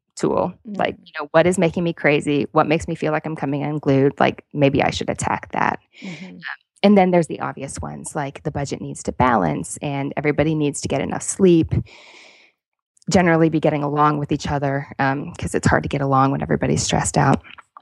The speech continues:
Speaker 2: Have you ever, in the midst of working and blogging, have you ever felt like you just need to give up the blogging thing, like you couldn't handle it anymore? Or is it just such a passion of yours that you've just been able to be consistently faithful with it over the past three years?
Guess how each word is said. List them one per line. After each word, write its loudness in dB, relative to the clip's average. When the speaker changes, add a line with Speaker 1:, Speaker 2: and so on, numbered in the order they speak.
Speaker 2:
Have -2
you 0
ever, 2
in 2
the 4
midst -2
of -4
working 0
and -2
blogging, 2
have -4
you -2
ever -4
felt 2
like 0
you -4
just -4
need -2
to -4
give 2
up 0
the -8
blogging 2
thing, 0
like 2
you -4
couldn't 0
handle 0
it 2
anymore? 2
Or 2
is 4
it -2
just -2
such 0
a 0
passion -2
of 0
yours 0
that 2
you've -2
just -4
been 0
able 2
to -4
be -4
consistently -4
faithful -4
with -2
it -4
over -2
the -6
past 0
three -2
years? -2